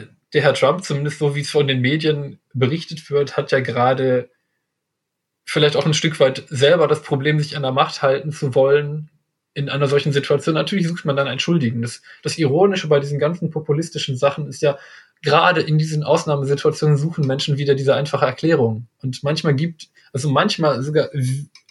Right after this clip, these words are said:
wider der Logik und wider den Fakten klammert man sich trotzdem an diese einfache Logik, an diese einfachen Erklärungen, weil sie so tief ins eigene Weltbild integriert sind, dass ein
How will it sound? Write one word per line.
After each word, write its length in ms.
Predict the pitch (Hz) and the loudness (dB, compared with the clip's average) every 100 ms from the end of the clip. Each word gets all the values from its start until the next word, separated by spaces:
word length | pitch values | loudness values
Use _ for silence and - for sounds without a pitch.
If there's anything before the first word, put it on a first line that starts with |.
| _ _ _ - | _ _ _ -4
wider 520 | 123 180 233 160 143 | 0 2 4 4 4
der 160 | 139 | 2
Logik 560 | 127 160 233 123 117 - | 4 2 2 0 -2 -4
und 160 | 123 135 | -2 2
wider 240 | 214 170 | 4 4
den 160 | 139 139 | 2 -4
Fakten 420 | - 180 - 147 | -2 -4 -4 -2
klammert 360 | - 147 147 | 0 2 0
man 120 | 143 139 | -2 -4
sich 140 | 135 | -4
trotzdem 520 | - 170 175 - 143 | -4 -4 -4 -4 -4
an 120 | 135 | -2
diese 260 | 135 135 135 | 0 2 2
einfache 360 | 143 151 151 139 | 0 0 2 2
Logik, 520 | 135 170 165 156 - _ _ - | 0 0 0 -2 -14 _ _ -4
an 100 | 139 | 0
diese 180 | 139 | 0
einfachen 340 | 131 151 143 143 | -2 -2 0 0
Erklärungen, 480 | 127 156 156 147 143 | 0 4 4 4 2
weil 100 | 139 | 0
sie 100 | 131 | -2
so 180 | 139 | -4
tief 340 | 170 - 170 160 | -4 -2 -2 -4
ins 140 | 147 | -4
eigene 280 | 139 143 131 | -2 0 4
Weltbild 360 | 135 147 147 147 | 2 2 -6 -4
integriert 560 | 143 147 127 156 175 | -4 -2 -2 -2 -4
sind, 280 | - 151 143 | -2 -4 -4
dass 160 | - - | -6 -4
ein 180 | 135 | -6